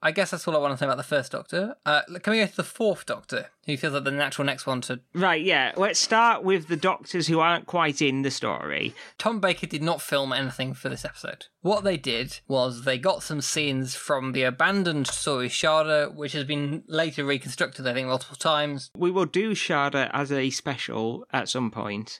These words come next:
Speaker 2: I mean, we could do a whole season of different Shadas if we wanted. <laughs>
Speaker 1: Right.
Speaker 2: But, uh, the, the,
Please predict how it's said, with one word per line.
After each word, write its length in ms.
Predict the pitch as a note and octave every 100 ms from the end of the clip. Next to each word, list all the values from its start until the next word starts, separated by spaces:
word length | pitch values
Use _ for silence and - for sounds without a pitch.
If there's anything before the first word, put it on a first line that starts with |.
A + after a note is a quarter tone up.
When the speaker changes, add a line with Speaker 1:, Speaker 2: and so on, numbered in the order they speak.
| -
Speaker 2:
I 60 |
mean, 180 | F3 F3
we 100 | F3
could 180 | F3+ F#3+
do 180 | F#3+ F#3+
a 40 |
whole 200 | E3+ F#3+
season 420 | - F3+ F3 D3+
of 140 | D3 B2+
different 380 | C#3+ - C3+ B2
Shadas 440 | C#3+ B2+ B2 A#2
if 160 | A2+ A#2+
we 80 |
wanted. 460 | G#2+ G2+ G#2+ - B2+
<laughs> 40 | - - - -
Speaker 1:
Right. 180 | D#3+ C#3+ - _ - -
Speaker 2:
But, 200 | G3 E3 - -
uh, 60 | E3
the, 100 | - D3+ G3+
the, 300 | F3+ G3+ A3